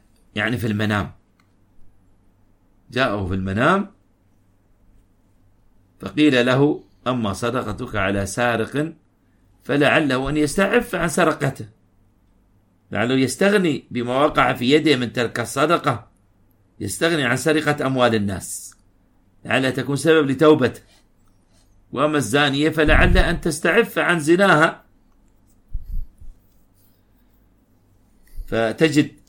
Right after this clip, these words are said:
في تلك الصدقة ما يغنيها عن بيع جسدها والأكل بفرجها، هذه الزانية.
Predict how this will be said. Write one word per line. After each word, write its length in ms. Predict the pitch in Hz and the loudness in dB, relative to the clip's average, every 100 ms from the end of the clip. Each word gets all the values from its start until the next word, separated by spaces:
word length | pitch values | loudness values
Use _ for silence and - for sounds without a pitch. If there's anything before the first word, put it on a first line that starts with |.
| _ | _
في 140 | 113 | -10
تلك 260 | 104 143 - | -4 -4 -2
الصدقة 720 | 120 - 139 131 120 135 135 | -6 -2 -2 -2 0 -2 -2
ما 160 | 131 143 | -4 0
يغنيها 380 | 151 175 208 139 | 2 4 4 4
عن 200 | 117 131 | 2 2
بيع 200 | 170 151 131 | 2 2 2
جسدها 760 | 147 147 160 151 139 123 - - - - _ _ _ _ - | 2 2 2 4 4 0 -4 -18 -20 -20 _ _ _ _ -8
والأكل 500 | 101 - - 123 120 | -4 -2 -2 0 -2
بفرجها، 840 | 107 156 156 135 160 147 131 - - - - - - - - - 107 | 0 4 4 6 6 6 2 -6 -10 -10 -12 -14 -16 -14 -16 -12 -4
هذه 220 | 120 123 | -2 -2
الزانية. 600 | 95 131 143 127 117 104 | -2 -2 -2 -2 -6 -12